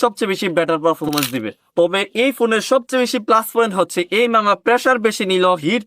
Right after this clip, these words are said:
তুলনামূলক খুবই কম জেনারেট করতেছে। Well, মেইন কথায় আসি তো, এই ফোনটি কাদের জন্য সুইটেবল বা পারফেক্ট হতে পারে? ধরেন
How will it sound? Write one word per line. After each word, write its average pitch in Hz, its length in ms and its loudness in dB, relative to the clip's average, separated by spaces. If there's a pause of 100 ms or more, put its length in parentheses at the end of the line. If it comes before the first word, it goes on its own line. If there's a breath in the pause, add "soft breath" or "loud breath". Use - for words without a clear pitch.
তুলনামূলক 214 580 0 (100)
খুবই 262 320 2
কম 196 200 2
জেনারেট 156 340 0
করতেছে। 143 340 -4 (240)
Well, 220 200 4 (180)
মেইন 208 140 0 (100)
কথায় 214 300 0
আসি 226 140 -4 (120)
তো, 370 40 2 (200)
এই 220 120 0
ফোনটি 214 260 -4 (120)
কাদের 190 300 0
জন্য 202 140 0 (120)
সুইটেবল 190 460 0
বা 190 80 2 (100)
পারফেক্ট 196 380 0
হতে 180 260 0
পারে? 180 140 2 (220)
ধরেন 165 200 0